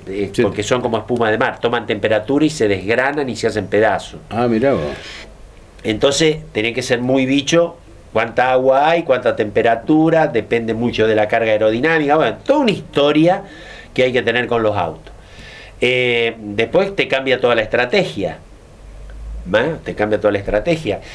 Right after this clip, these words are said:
Speaker 1: Eh, vos tenés parámetros para el motor. Eh, al llover cambia la humedad, tenés que cambiar los parámetros, la telemetría. La telemetría, una parte se hace en los boxes, otra parte se hace en la central.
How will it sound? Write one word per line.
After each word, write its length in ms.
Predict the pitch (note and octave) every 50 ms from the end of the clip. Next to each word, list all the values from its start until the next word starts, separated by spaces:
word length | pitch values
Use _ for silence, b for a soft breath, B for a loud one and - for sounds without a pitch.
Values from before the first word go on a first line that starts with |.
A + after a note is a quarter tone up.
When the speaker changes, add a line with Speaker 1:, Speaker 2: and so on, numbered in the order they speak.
| B B B B
Speaker 1:
Eh, 300 | - A2 A2 G#2+ G#2+ G#2+ A2+
vos 300 | A2+ G#2 A#2 E3 D#3+ D#3
tenés 240 | D#3 D3+ D3+ D#3 D#3
parámetros 600 | - B2+ A#2 A#2+ C3 C3 C#3 B2+ - B2 A2+ -
para 180 | - G#2+ G#2
el 120 | G#2 G2+ G2
motor. 500 | G#2 G#2+ G#2 - F#3 E3+ A#2 F#2 - - B B B B B B
Eh, 540 | - G#2 G#2+ G#2 G#2 G#2 G2+ G2+ G2+ G2+ G2+ -
al 220 | G#2 G2+ G#2 G2+
llover 500 | G2+ - A#2 A2+ A#2 C3 D3 D#3+ D#3 D#3
cambia 360 | D3+ C3 A#2+ A#2 A2+ A2 A2
la 100 | G#2+ G#2
humedad, 340 | G#2 G2+ G#2+ A#2 C3+ D#3 -
tenés 220 | - B2+ A2+ A#2
que 100 | G#2 G#2+
cambiar 360 | G2 G#2 G2 F#2+ G2+ G#2 G2+ G2
los 100 | F#2+ F#2
parámetros, 580 | - G#2 G#2+ B2 C3+ C3+ C3+ B2+ - G#2 G#2
la 120 | G2 F#2+ F#2
telemetría. 720 | - F#2+ F#2 F#2 G2+ G2+ G2 - C#3 C#3+ C#3 C3+ B2+ G#2
La 140 | G2+ G2+ G2+
telemetría, 420 | G#2 F#2+ G2 G2 G2 F#2+ G2+ G2+
una 180 | A2 G#2+ G2+ -
parte 240 | G#2+ G#2+ G#2+ - G2+
se 140 | - A2
hace 140 | G2+ - -
en 80 | G2 F#2
los 100 | F#2 F#2+
boxes, 340 | C3+ C#3+ C#3 C3+ - A#2+ A2
otra 180 | - G#2 G2+
parte 280 | - A#2 A#2 A2+ - G#2
se 120 | - A2
hace 140 | G#2+ - -
en 80 | G#2 G2
la 120 | F#2+ F2+
central. 520 | - - F#2+ F#2 F2 - A2 - - G#2